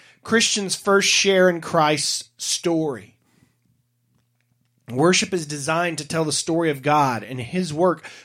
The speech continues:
which is focused through the work of Jesus. Scripture is centered around Jesus. Liturgy is centered around Jesus. Therefore, when local churches employ historic liturgy, God's people share in Christ's story by learning it, declaring it,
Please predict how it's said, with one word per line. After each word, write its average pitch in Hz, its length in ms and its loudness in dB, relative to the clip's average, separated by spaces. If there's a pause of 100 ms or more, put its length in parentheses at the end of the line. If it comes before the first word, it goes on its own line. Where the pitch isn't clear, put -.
which 254 200 0
is 190 120 -4
focused 220 580 0
through 208 80 -6
the 185 80 2
work 175 200 -2
of 139 80 -12
Jesus. 175 580 -6 (580)
Scripture - 520 4
is 165 120 0
centered 220 380 2
around 127 320 2
Jesus. 110 600 -10
Liturgy 165 500 2
is 139 160 -2
centered 139 260 -2
around 113 360 -4
Jesus. 117 400 -10
Therefore, 190 480 -2 (200)
when 185 220 -4
local 202 260 -2
churches 190 400 -10
employ 175 360 -4
historic 156 420 -6
liturgy, 156 400 -2
God's 156 300 -2
people 180 260 -10
share 175 380 -2
in 147 100 -10
Christ's 165 380 -4
story 175 340 0
by 143 160 -2
learning 175 400 0
it, 220 180 -6
declaring 208 540 -4
it, 202 160 -8